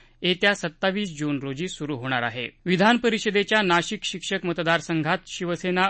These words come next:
उद्धव बाळासाहेब ठाकरे पक्षाचे उमेदवार संदीप गुळवे महाविकास आघाडीचे उमेदवार असतील, असं आज जाहीर करण्यात आलं. कोकण पदवीधर मतदारसंघात शिवसेनेचे संजय मोरे यांनी आपला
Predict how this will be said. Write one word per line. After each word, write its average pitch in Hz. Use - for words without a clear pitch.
उद्धव 170
बाळासाहेब 156
ठाकरे 170
पक्षाचे 156
उमेदवार 147
संदीप 190
गुळवे 185
महाविकास 196
आघाडीचे 160
उमेदवार 151
असतील, 160
असं 175
आज 190
जाहीर 151
करण्यात 131
आलं. 123
कोकण 202
पदवीधर 202
मतदारसंघात 175
शिवसेनेचे 190
संजय 160
मोरे 160
यांनी 185
आपला 160